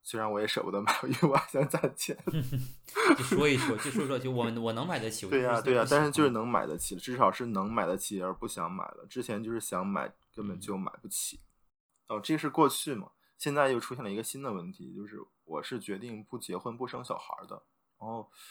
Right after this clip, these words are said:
Speaker 1: 传统的夫妻家庭呢，还可以两个人一起赚钱，一起抵御生活的风险。那如果我自己一直一个人过的话，我觉得我就需要多攒一些钱，才能更好地生活下去吧。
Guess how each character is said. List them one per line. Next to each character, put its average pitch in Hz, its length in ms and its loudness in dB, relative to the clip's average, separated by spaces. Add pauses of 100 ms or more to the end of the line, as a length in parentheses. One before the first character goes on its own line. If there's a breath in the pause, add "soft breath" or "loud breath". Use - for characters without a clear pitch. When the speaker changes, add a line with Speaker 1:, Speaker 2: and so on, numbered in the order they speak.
(280 loud breath)
Speaker 1:
传 107 340 -6
统 92 400 -4
的 92 360 -4
夫 113 200 -10
妻 104 220 -6
家 104 180 0
庭 98 240 -8
呢， 92 300 -10 (400 soft breath)
还 95 260 -6
可 110 160 -6
以 104 80 -2
两 101 240 0
个 98 120 -6
人 98 120 -4
一 104 60 -4
起 - 160 -8
赚 92 340 -6
钱， 82 320 -12
一 90 60 -8
起 90 240 -8
抵 85 140 -10
御 82 160 -6
生 90 180 -6
活 90 140 -12
的 85 100 -10
风 87 240 -12
险。 - 220 -14
那 90 280 -4 (100)
如 104 120 -8
果 95 120 -4
我 87 180 -2
自 95 180 -12
己 80 160 -14
一 90 100 -6
直 87 160 -8
一 87 120 -10
个 98 80 -2
人 85 200 -4
过 87 220 -2
的 62 100 -4
话， 58 320 0 (200)
我 80 200 -4
觉 - 220 -14
得 78 180 -6
我 71 140 -8
就 92 160 -10
需 - 220 -12
要 98 280 0 (400 soft breath)
多 110 180 -2
攒 85 300 -2
一 85 60 -12
些 101 220 -6
钱， 85 500 -8
才 85 220 -12
能 82 520 -10 (460)
更 98 160 -10
好 - 180 -6
地 85 120 -10
生 95 180 -8
活 95 140 -10
下 - 180 -8
去 - 160 -14
吧。 - 240 -18